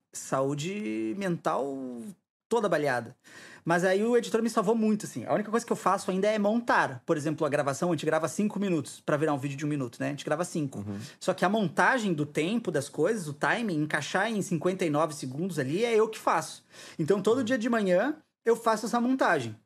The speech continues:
Speaker 1: de um ou dois vídeos por dia, porque são vídeos diários, né? Então, e o editor trabalha de segunda a sexta.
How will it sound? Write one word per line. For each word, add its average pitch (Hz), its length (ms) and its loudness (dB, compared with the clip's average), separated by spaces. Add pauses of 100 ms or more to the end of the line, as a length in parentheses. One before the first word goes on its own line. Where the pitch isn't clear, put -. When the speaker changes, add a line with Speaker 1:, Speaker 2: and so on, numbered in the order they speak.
(180)
Speaker 1:
de 156 240 0
um 226 160 4
ou 269 140 4
dois 233 260 2
vídeos 208 240 -2
por 254 160 -4
dia, 165 160 -2
porque 151 420 -2 (680)
são 180 160 2
vídeos 147 280 -2
diários, 170 460 4
né? 156 100 2
Então, 135 580 -2
e 143 200 0
o 147 140 0
editor 147 320 -2
trabalha 151 320 2
de 147 80 -12
segunda 170 360 -2
a 247 40 -2
sexta. 190 480 -2